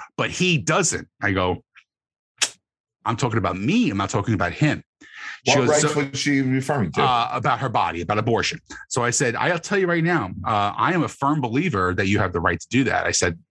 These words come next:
Speaker 1: You are a beautiful woman. I believe you have the right if you got knocked up by accident, by whatever, and you said to yourself that you don't feel it's right for me to bring this child into the world,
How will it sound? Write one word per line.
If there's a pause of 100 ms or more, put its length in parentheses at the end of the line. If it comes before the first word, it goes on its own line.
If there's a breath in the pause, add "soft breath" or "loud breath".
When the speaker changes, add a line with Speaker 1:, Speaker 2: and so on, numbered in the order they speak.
(380 loud breath)
Speaker 1:
You
are
a
beautiful
woman.
I
believe
you
have
the
right
if
you
got
knocked
up (640 loud breath)
by
accident,
by
whatever, (360 loud breath)
and
you
said
to
yourself
that
you
don't (120)
feel
it's
right
for
me
to
bring
this
child
into
the
world,